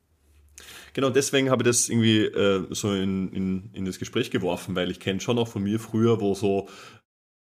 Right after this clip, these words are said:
wo ich extrem auf der Suche war und dann hat's Momente gegeben, wo, warum auch immer, alles eins war und sich sehr, ja,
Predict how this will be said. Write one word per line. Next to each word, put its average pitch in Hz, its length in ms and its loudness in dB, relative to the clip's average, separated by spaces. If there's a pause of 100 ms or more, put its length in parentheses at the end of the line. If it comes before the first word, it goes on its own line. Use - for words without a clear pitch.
(140)
wo 87 100 -6
ich 90 80 -2
extrem - 240 -6
auf 90 100 -8
der 107 100 -12
Suche 110 380 -2
war 104 400 0
und 92 300 -4
dann 90 100 -4
hat's 92 140 -8
Momente 95 360 -4
gegeben, 98 340 0
wo, 92 440 0 (1400)
warum 98 280 -4
auch 98 100 0
immer, 104 260 0
alles 95 320 0
eins 113 680 -2
war 85 520 -6
und 85 220 -8
sich - 300 -8
sehr, 90 540 -2
ja, 90 240 -2